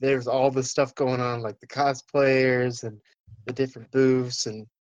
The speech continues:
all this filming. So the first thing I did, uh, when I got in there was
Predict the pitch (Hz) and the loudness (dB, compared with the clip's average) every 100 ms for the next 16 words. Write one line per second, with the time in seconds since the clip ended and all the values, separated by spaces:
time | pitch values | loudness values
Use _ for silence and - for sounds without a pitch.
0 | _ _ - 139 139 135 131 - - 170 | _ _ -4 0 2 0 -2 -4 -2 -2
1 | 139 120 117 - - 135 123 120 - - | -2 -6 -8 -6 0 4 4 2 -8 -20
2 | _ 156 147 - 131 113 120 127 123 - | _ 2 2 2 2 2 2 2 0 -8
3 | _ _ 123 120 120 117 117 123 131 131 | _ _ -4 -2 -2 -2 -2 0 0 0
4 | 117 113 | -2 -4